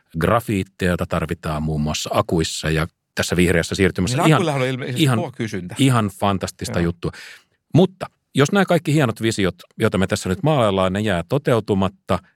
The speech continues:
Speaker 1: ja pöhinä jää vaan pöhinäksi, niin mitä sitten?
Speaker 2: No sitten pitää tehdä tietysti se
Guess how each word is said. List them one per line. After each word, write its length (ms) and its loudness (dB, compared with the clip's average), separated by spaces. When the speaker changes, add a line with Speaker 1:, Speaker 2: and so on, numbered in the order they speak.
Speaker 1:
ja 80 0
pöhinä 320 2
jää 280 0
vaan 180 -2
pöhinäksi, 580 -2
niin 100 2
mitä 120 2
sitten? 360 -10
Speaker 2:
No 120 -2
sitten 320 -6
pitää 280 0
tehdä 300 -2
tietysti 380 -6
se 160 -4